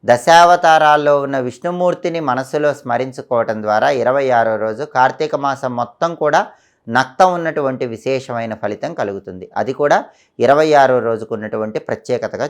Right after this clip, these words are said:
చెప్పుకోవచ్చు. అలాగే కార్తీక మాసంలో ఇరవై ఆరో రోజు ఎవరైనా సరే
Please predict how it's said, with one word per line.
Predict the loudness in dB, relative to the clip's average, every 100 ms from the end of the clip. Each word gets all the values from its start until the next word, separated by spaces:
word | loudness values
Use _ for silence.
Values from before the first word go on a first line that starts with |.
| -6
చెప్పుకోవచ్చు. | -10 -8 -6 -6 -10 -20 _ _ _ 2
అలాగే | 4 4 0
కార్తీక | 4 4 4 -2 -2
మాసంలో | 0 0 0 -2 -2
ఇరవై | 0 0 0 2 6
ఆరో | 6 6
రోజు | 2 0 0
ఎవరైనా | 2 2 2 0
సరే | -4 -2 -2 -2